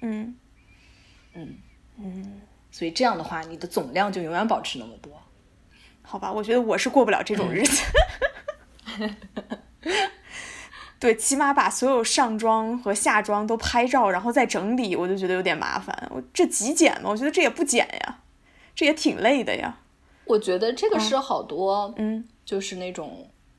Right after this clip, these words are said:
Speaker 2: 呃，他们极简主义第一步就是准备开始
Speaker 1: 啊。
Speaker 2: 收纳自己衣柜时候的第一步。
Speaker 1: 就是相当于先要明确自己的现状是怎样的。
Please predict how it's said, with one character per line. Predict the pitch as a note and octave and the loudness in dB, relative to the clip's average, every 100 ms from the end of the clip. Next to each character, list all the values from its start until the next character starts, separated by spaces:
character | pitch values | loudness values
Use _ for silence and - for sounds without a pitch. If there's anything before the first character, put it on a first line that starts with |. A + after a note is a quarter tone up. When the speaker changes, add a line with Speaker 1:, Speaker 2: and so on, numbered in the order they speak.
| _ | _
Speaker 2:
呃， | D#3 D3 C3+ A#2 | -8 -8 -8 -12
他 | - G3+ | -12 -8
们 | G#3 | -8
极 | G3+ F3 | -8 -8
简 | F#3 G3+ | -8 -8
主 | D3 | -8
义 | B2+ | -12
第 | - F3+ | -10 -8
一 | F3+ | -6
步 | F#3 E3 | -6 -8
就 | D#3+ E3 | -6 -8
是 | E3 | -10
准 | - D#2+ | -12 -12
备 | C3 | -12
开 | C#3+ - D3+ | -10 -8 -8
始 | - B2 D#2+ - | -8 -10 -14 -8
Speaker 1:
啊。 | G3+ G3 G3+ | -6 -4 -4
Speaker 2:
收 | G3+ - F3+ | -4 -2 -2
纳 | G3 G3+ | -2 -4
自 | D#3 D#3+ | -4 -8
己 | D3 | -8
衣 | D3+ | -8
柜 | E3 D#3+ | -2 -2
时 | D#3 | -2
候 | D3 | -6
的 | D#3 | -8
第 | D#3+ E3+ | -10 -10
一 | E3+ | -12
步。 | F3 F3 - | -12 -12 -6
Speaker 1:
就 | C4+ | -4
是 | B3 | -2
相 | - C4 C4+ C#4 | 0 0 0 -2
当 | C#4 C#4 | -2 -2
于 | A3 | -2
先 | G#3+ C4+ | -2 0
要 | C4 | 0
明 | G#3+ F3 | 0 -4
确 | G#3 B3 | -2 -2
自 | B3 | -2
己 | G#3+ | -4
的 | G#3 | 0
现 | - C#4 G#3+ | 2 2 2
状 | C4 A3 | 2 2
是 | G#3 | -2
怎 | G3+ - | -6 -6
样 | - - | -4 -6
的。 | - | -6